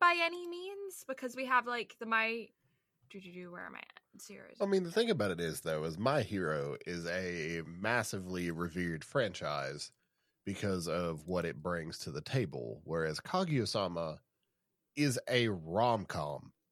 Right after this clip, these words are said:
Speaker 1: Yeah, so it compares more to Konosuba, the Konosuba movie, which scored a one point one eight percent.
Speaker 2: Yeah, it definitely would classify closer to Konosuba than it would My Hero.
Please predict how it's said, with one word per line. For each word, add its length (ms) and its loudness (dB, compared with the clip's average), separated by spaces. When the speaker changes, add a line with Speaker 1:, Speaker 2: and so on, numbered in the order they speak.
Speaker 1:
Yeah, 220 4
so 160 2
it 120 2
compares 380 -2
more 200 0
to 420 -6
Konosuba, 600 -4
the 80 -8
Konosuba 460 -4
movie, 320 -2
which 200 0
scored 220 -2
a 40 0
one 280 -2
point 320 -8
one 200 -2
eight 240 -4
percent. 640 -12
Speaker 2:
Yeah, 420 6
it 340 0
definitely 460 8
would 220 0
classify 580 2
closer 400 -4
to 80 -8
Konosuba 680 -4
than 140 -4
it 80 -6
would 240 -6
My 240 -2
Hero. 460 -6